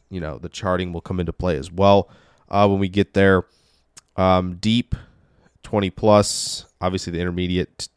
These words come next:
uh, ten to nineteen, and then less than ten is the short passing grade. It is, uh, I believe, a ninety-one point six deep passing grade, ninety-two point eight, uh, in the intermediate, and then just a hair over eighty,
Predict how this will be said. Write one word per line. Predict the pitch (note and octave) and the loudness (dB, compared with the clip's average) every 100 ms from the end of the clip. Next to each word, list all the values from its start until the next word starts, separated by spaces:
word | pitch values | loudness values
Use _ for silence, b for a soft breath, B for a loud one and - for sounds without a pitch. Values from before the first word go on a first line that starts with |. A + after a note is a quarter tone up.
| - | -4
uh, | F2 | -2
ten | - F2+ | -2 -4
to | |
nineteen, | F2 E2+ E2+ F#2+ F2+ | -2 -4 -6 -8 -6
and | E2+ | -6
then | D#2+ | -6
less | D#2+ D#2+ | -6 -6
than | F2 D#2+ | -8 -10
ten | - E2 | -8 -8
is | C#2+ - | -8 -14
the | |
short | - A2 G#2+ | -6 -4 -2
passing | G2+ F#2 E2+ | 0 -2 0
grade. | F#2 F2 b b b b b b b _ - | 0 -2 b b b b b b b _ 0
It | A2 - | 0 4
is, | A2+ G#2+ G2+ F#2 - - _ _ _ _ _ - - _ - | 6 8 8 4 -6 -10 _ _ _ _ _ -20 -20 _ 0
uh, | G#2 | 4
I | G2+ F#2+ | 6 6
believe, | G2+ G#2 | 4 4
a | G2+ | 2
ninety-one | F#2+ G#2 B2 A#2+ A#2 | 4 2 2 2 0
point | A#2+ A2+ | 0 -4
six | - - D#3 - - - - B B B B | -2 4 4 2 -6 -6 -8 B B B B
deep | - G#2+ | -8 -4
passing | - G2 - F#2+ | -2 -2 -2 -4
grade, | F#2 F#2 F2+ | 0 0 0
ninety-two | F2+ G2 F#2 - G2 | 0 -2 -4 -8 -8
point | G2+ G2 - | -4 -4 -2
eight, | F#2 F2 - - _ _ _ _ _ _ - | -2 -4 -8 -16 _ _ _ _ _ _ -4
uh, | F#2+ F2+ F2 F2 D#2+ | 2 4 4 4 2
in | F#2 | 0
the | F#2 | -2
intermediate, | E2 F2+ F2 E2+ E2+ F2 E2+ - - - | -2 -2 -2 -4 -4 -4 -6 -8 -14 -12
and | G2 F2+ | -8 -4
then | F2 | -4
just | F2+ - | -4 -6
a | |
hair | F2+ F2+ F2+ E2 | -8 -4 -4 -4
over | F2+ F2 - | -6 -8 -6
eighty, | G#2 A2 G#2 G#2 F#2 | 0 2 2 0 -2